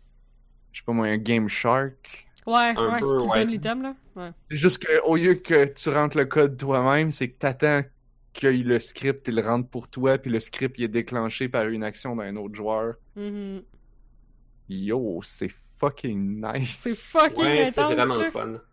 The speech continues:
Speaker 3: Il y a, euh,
Speaker 1: Ça
Speaker 3: il est arrivé un problème, d'ailleurs, à un moment de, quand je, j'avais fait le A Link to the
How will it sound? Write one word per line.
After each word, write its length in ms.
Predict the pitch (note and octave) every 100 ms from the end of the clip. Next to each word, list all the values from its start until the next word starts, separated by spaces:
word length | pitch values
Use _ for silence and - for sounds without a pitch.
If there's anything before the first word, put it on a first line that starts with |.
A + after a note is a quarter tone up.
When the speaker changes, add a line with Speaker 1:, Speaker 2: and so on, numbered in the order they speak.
| - _ _ _
Speaker 3:
Il 60 | G#2+
y 60 | A#2+
a, 40 |
euh, 340 | C3+ B2 A#2 A#2
Speaker 1:
Ça 80 | B2+
Speaker 3:
il 120 | C3
est 160 | C3+
arrivé 260 | D3 C#3 C#3+
un 120 | F3+
problème, 640 | - C#3 B2+ C3 D3+ D#3
d'ailleurs, 420 | C3+ A#2 B2+ C#3+ B2+
à 40 |
un 60 | A2+
moment 360 | A2 A#2 A#2+
de, 100 | A#2+ -
quand 180 | C3
je, 420 | A#2+ A#2 A2 A2 A2
j'avais 340 | A2+ G#2+ G#2
fait 220 | - C#3 -
le 680 | C3 A2+ G#2+ G#2 G2+ G2 G2
A 80 | A2
Link 200 | A2 A#2
to 100 | -
the 140 | A#2